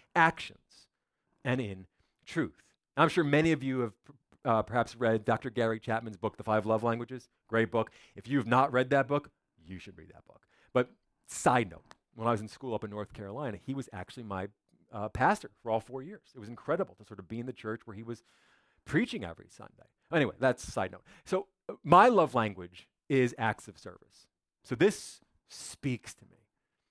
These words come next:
It's this idea that you don't just tell someone you love them. You don't just pay them lip service. You do something to show them that love. Love is a matter of conduct. It's an action.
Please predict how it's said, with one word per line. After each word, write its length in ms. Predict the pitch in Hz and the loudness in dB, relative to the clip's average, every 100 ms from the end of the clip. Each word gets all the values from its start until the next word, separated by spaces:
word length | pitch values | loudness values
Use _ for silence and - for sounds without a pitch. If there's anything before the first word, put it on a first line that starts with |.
| _ _ - | _ _ 0
It's 140 | 175 | 2
this 140 | 185 | 4
idea 320 | 202 190 185 202 | 6 4 4 4
that 220 | 175 131 | 4 2
you 60 | |
don't 260 | 135 254 175 | 0 0 0
just 320 | 185 - - | -6 -10 -14
tell 360 | - - 165 165 | -10 -2 0 0
someone 460 | - 135 101 95 | -2 -4 -4 -8
you 100 | 90 85 | -12 -18
love 180 | 80 82 | -20 -12
them. 120 | 104 | -4
You 80 | 175 | -2
don't 100 | 214 | -2
just 160 | 180 | -10
pay 240 | - 175 170 | -8 2 2
them 220 | 143 117 | 2 -2
lip 200 | 117 - | -6 -6
service. 380 | - 82 87 - _ _ _ _ 135 | -14 -14 -16 -20 _ _ _ _ -10
You 140 | 147 120 107 | -10 -10 _
do 240 | 151 180 214 | -4 -4 -4
something 580 | - 139 101 90 101 98 - | -4 -2 -2 -6 -20 -20 -16
to 60 | |
show 520 | 139 - - 180 202 185 | -14 -12 0 4 4 2
them 340 | 117 90 _ 107 | -2 -10 _ -4
that 320 | 113 117 147 | -2 -2 -4
love. 320 | 151 180 107 | -10 -8 -8
Love 640 | 87 92 151 185 113 101 117 _ _ _ _ | -12 -2 2 4 4 2 -6 _ _ _ _
is 120 | 147 | 0
a 140 | 180 190 | 2 0
matter 560 | 131 98 98 104 107 - _ | -2 -4 -4 -6 -8 -12 _
of 200 | 110 - | -12 -12
conduct. 640 | - 101 85 - _ _ _ _ _ _ _ _ | -12 -12 -12 -20 _ _ _ _ _ _ _ _
It's 220 | 127 127 | 0 0
an 120 | 123 | -6
action. 440 | 104 82 - - | -4 -8 -14 -20